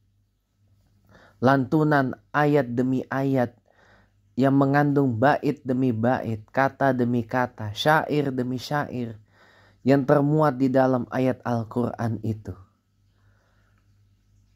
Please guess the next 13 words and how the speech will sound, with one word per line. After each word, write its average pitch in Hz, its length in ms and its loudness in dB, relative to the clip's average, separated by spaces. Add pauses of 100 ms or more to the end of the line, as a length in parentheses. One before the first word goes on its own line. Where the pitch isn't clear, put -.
(300)
Dan 127 160 4
pasti 147 480 0
kalau 135 160 2
kita 131 320 -4
pelajarinya, 127 800 2
pa-, 143 320 -2
akan 135 400 -2
tahu 139 320 -2
apa 139 400 -2
maksud 117 640 -6
ayat 117 320 -4
itu 117 320 -4
diturunkan. 107 960 -2